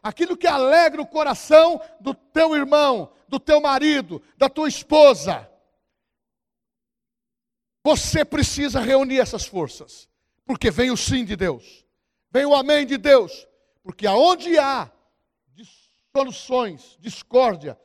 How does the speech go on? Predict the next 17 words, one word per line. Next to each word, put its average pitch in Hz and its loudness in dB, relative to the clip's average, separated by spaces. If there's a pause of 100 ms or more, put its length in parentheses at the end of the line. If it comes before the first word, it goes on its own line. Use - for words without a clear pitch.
(580)
contrária, 247 -4
pessoas 294 0
plantando 285 0
coisas 294 -2
que 311 -6 (200)
vêm 320 -8
tirar 320 -2
a 294 -4
nossa 294 -4
confiança, 254 -4 (320)
o 294 -2
amém 320 0
é 311 2
do 311 -2
verdadeiro, 269 2
é 240 -2
Jesus. 311 -6